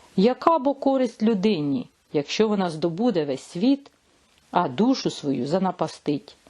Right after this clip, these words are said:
Або що дасть людина взамін за душу свою? Бо прийде Син Людський у славі Отця свого з ангелами своїми, і тоді віддасть кожному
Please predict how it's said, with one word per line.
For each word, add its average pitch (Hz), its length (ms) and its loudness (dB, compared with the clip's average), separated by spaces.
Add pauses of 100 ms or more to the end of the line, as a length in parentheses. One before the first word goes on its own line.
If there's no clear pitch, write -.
(360)
Або 208 240 4
що 311 280 2
дасть 262 320 0
людина 220 360 4
взамін 214 520 2
за 247 120 2
душу 220 400 -4
свою? 160 460 -6 (680)
Бо 156 100 4
прийде 226 460 4
Син 185 300 0
Людський 190 600 0 (120)
у 170 40 -2
славі 185 480 2
Отця 180 380 0
свого 156 300 -2
з 156 100 -4
ангелами 147 500 0
своїми, 160 640 -4 (680)
і 202 100 2
тоді 254 520 4 (100)
віддасть 160 540 0
кожному 165 640 0